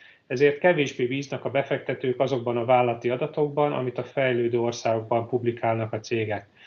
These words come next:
Ezért van az, hogy mondjuk egységnyi profitra, a, a, amit egy fejlődő országbeli cég ér el, sokkal kisebb részvény árfolyam jut, tehát a pi mutatója általában a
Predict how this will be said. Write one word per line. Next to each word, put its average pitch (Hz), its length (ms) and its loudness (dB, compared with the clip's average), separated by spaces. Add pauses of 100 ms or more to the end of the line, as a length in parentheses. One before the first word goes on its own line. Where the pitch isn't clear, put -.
(340)
Ezért 147 380 2
van 120 120 -2
az, 175 220 2
hogy 147 160 2
mondjuk 135 340 -4
egységnyi 135 520 0
profitra, 151 720 0 (220)
a, - 140 -6 (580)
a, 113 360 -4 (140)
amit 113 300 -6
egy 110 200 0
fejlődő 127 480 2
országbeli 117 640 0
cég 113 320 2
ér 110 200 -2
el, 139 340 2 (240)
sokkal 147 380 0
kisebb 123 420 -2
részvény 117 600 0
árfolyam 117 540 -2
jut, 165 180 -2
tehát - 160 -2
a 113 80 -6
pi 135 220 2
mutatója 120 540 0
általában 117 640 2
a 113 280 0